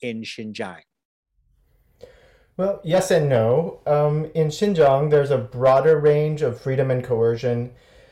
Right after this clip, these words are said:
Speaker 2: than slaves and prisoners were given in U S history. Um, but there is a s-, kind of unfreedom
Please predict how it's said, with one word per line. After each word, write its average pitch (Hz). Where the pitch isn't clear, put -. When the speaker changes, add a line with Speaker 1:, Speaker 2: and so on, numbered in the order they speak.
Speaker 2:
than 117
slaves 113
and 107
prisoners 113
were 107
given 107
in 107
U 104
S 98
history. 151
Um, 120
but 139
there 156
is 170
a 165
s-, -
kind 185
of 160
unfreedom 123